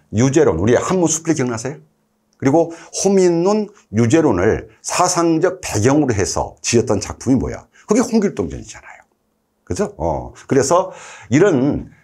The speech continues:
내용이 나왔을 때 내용을 이해하려고 마시고 간략하게 뭡니까? 그 사람의 대표적인 문집이라든지,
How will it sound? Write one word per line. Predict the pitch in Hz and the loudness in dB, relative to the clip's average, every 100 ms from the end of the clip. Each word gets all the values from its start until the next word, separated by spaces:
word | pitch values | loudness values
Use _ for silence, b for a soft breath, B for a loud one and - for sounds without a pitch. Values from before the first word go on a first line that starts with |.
| B - | B 0
내용이 | 123 185 220 208 | 4 4 4 2
나왔을 | 160 127 107 98 | 2 0 0 -4
때 | 101 | -4
내용을 | 76 90 123 151 151 | 0 2 2 2 2
이해하려고 | 101 87 80 92 | 2 2 0 -4
마시고 | 110 - - 85 76 67 139 - _ | -6 -10 -12 -6 -2 0 -2 -4 _
간략하게 | - 107 131 - 101 | -6 -2 -2 -2 -2
뭡니까? | 101 76 85 82 62 67 b _ | -2 -2 -4 -6 -8 -10 b _
그 | 113 | -2
사람의 | 110 98 104 | 0 2 0
대표적인 | - - 110 107 | -2 -4 -2 0
문집이라든지, | 82 143 147 156 113 71 67 60 - - | 2 2 0 -2 -2 -4 -8 -12 -14 -18